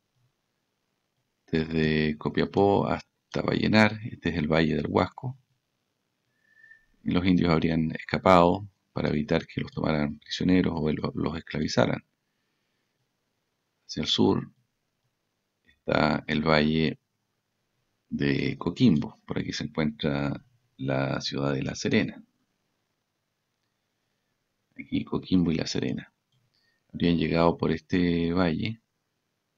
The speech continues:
hacia el río Elqui, actual río Elqui, anteriormente río Coquimbo.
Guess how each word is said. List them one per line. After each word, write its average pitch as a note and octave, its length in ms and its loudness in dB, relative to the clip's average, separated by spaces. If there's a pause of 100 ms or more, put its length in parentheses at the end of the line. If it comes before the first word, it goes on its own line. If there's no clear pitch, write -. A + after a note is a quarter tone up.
(260)
hacia D2+ 1080 -2
el D2+ 580 -4
río E2+ 340 0
Elqui, F#2+ 380 0
actual - 360 0
río F#2+ 280 4
Elqui, G2+ 420 0
anteriormente E2 920 -2
río C#2+ 320 -4
Coquimbo. - 680 -6